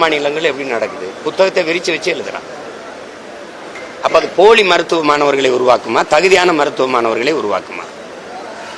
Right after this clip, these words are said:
நீங்களே பாருங்க, காதுல ஹெட்போன் மாட்டிக்கிட்டு போய் எழுதுனதெல்லாம் இருக்கு, இங்கேயே கைது பண்ணதெல்லாம் இருக்கு. அப்ப இது வந்து தரமான மருத்துவ மாணவர்களை தேர்வு செய்யற முறையா இல்லையே.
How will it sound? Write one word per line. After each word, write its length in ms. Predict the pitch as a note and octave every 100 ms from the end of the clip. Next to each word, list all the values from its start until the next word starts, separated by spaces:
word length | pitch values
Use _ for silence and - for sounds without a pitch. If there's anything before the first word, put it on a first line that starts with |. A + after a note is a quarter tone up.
| - - - - - - - - - - - B2+
நீங்களே 280 | D#3+ E3 F3+
பாருங்க, 260 | C3 G2+ F#2 E2+ - -
காதுல 360 | C3 F#3 F#3+ F3+
ஹெட்போன் 340 | D#3 G#3 G3+ F3+
மாட்டிக்கிட்டு 340 | D#3+ D#3+ F3
போய் 160 | D#3 D#3
எழுதுனதெல்லாம் 480 | D3+ D#3 D3+ D#3 F3
இருக்கு, 200 | B2 G#2+ G2+ C3+
இங்கேயே 280 | E3 F3 F#3+
கைது 200 | E3 D#3 D3
பண்ணதெல்லாம் 380 | C#3+ C3+ D#3+ B2
இருக்கு. 180 | - - - - - - - - - - -
அப்ப 120 | F3 F#3
இது 80 | F3
வந்து 140 | G3 G#3+ E3
தரமான 360 | F#3 G#3 A3+ A3+ F3
மருத்துவ 400 | F3+ F#3 E3+ D#3+ D3+
மாணவர்களை 420 | D#3 D3 D3 F3+ D#3+ C#3+ -
தேர்வு 220 | D#3+ D#3
செய்யற 180 | D3+ C3 B2+
முறையா 260 | D#3 F#3 C#3+
இல்லையே. 280 | F#2+ G2+